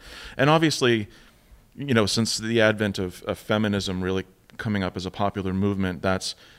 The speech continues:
you know, sort of been on the surface for a, a, a good amount of time in our culture as well, is, is there a difference between role and sex? Is there a difference between,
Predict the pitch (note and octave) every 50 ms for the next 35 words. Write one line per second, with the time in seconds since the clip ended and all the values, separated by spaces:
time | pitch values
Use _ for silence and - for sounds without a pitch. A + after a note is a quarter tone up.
0 | - - A2+ G#2+ G2 F#2+ - - - - A2+ G#2 F#2+ G2+ G#2+ G#2 G#2 G#2 F#2+ F#2+
1 | F#2+ F2+ - - - A2 G#2 - G#2 G2 - - - - G#2+ G2 G2 F#2 F#2+ -
2 | - G#2+ A2 A#2+ G#2 G2 G2 F#2+ - _ _ - B2+ - _ _ _ _ _ _
3 | _ _ _ _ _ - E3 D3 - F3+ E3 C#3 B2 A2 F#2+ F#2 F2+ - - G#2+
4 | G2+ G2 F#2+ F#2 F2+ F2+ F#2 - - - G2 F#2 - - F#2+ F2 G#2 A2+ B2+ C3+
5 | C3 A2+ G2+ G2 F#2+ F#2+ - - - - - - - - - - G#2+ G#2 A2 G#2+
6 | G2+ G2 A2+ G#2 A2+ G#2 F#2+ - - - - A2 G#2 G2+ F#2+ F#2 F#2 G2 F#2+ F#2+
7 | F#2+ F#2+ G2 G2 F#2+ F#2 F2 E2 - - - G2 F#2 F2+ - - - F#2 F2 F#2+
8 | F#2 F2+ - G2 F#2+ G2+ F#2 F2 - F#2 - - - G2+ F#2+ F#2+ F#2+ F#2